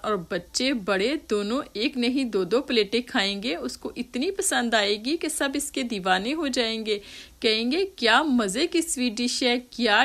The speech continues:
difference इस स्वीट डिश है।" बिस्मिल्लाहिर्रहमानिर्रहीम। अस्सलाम वालेकुम,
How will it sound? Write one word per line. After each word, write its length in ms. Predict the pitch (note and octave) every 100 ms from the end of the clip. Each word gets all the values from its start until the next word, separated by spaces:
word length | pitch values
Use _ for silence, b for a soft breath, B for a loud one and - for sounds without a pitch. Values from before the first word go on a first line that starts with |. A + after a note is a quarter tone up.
| C#4+
difference 480 | G#3 G3+ D#4 F#4 F#4
इस 160 | F4
स्वीट 180 | D#4 C4+
डिश 240 | B3 B3 C#4+
है।" 180 | B3 B3+
बिस्मिल्लाहिर्रहमानिर्रहीम। 1800 | - - C4+ A#3+ A#3+ A#3 D4 C4 A#3+ B3 B3 A3+ A#3 A#3+ G#3+ A3 B3 A#3 -
अस्सलाम 500 | F4+ - D#4 C4 B3+
वालेकुम, 720 | B3 A3+ G#3 A#3+ A#3 B3